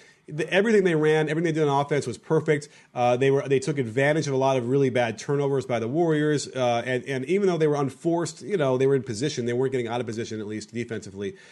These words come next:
So that was really impressive. You can't do that for two halves against the Warriors.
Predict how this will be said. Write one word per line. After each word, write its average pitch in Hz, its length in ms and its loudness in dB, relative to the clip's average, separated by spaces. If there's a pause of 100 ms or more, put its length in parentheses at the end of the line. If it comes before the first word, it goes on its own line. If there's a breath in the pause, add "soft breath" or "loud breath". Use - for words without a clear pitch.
(160 loud breath)
So 123 500 2
that 143 240 2
was 165 140 2
really 151 240 0
impressive. 123 400 -2
You 160 100 0
can't 165 340 2
do 170 140 0
that 196 160 4
for 196 100 0
two 185 180 -2
halves 175 260 -4
against 165 180 -4
the 165 80 -6
Warriors. 180 440 2